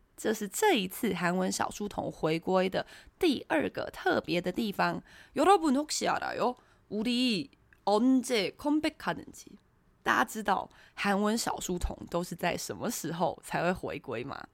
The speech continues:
哦，맞아.일단은 여름 방학마다 꼭 최신회 나와요.每次的暑假呢，因为我们有夏日女神的特别舞台，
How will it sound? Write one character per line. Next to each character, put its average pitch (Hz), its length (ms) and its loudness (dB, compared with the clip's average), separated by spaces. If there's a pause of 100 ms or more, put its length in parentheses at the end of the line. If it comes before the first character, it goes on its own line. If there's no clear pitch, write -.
(380)
哦， - 280 6
맞 226 160 10
아. 233 220 6 (460)
일 466 260 6
단 254 200 6
은 262 260 2 (440)
여 185 480 4
름 311 300 4
방 180 360 -2
학 220 180 2 (140)
마 170 220 -2
다 - 240 -12 (580)
꼭 294 220 2 (1500)
최 277 240 0
신 240 260 2
회 180 220 -4
나 - 180 0
와 175 200 2
요. 196 200 2 (800)
每 190 240 4
次 359 280 2
的 180 260 2
暑 165 420 -2
假 233 300 0
呢， 170 220 0
因 220 120 2
为 247 60 4
我 202 100 4
们 160 160 0
有 165 200 -2
夏 269 340 2
日 247 220 2
女 165 200 0
神 165 320 -2
的 165 160 0
特 320 220 2
别 196 180 0
舞 185 160 -2
台， - 160 -8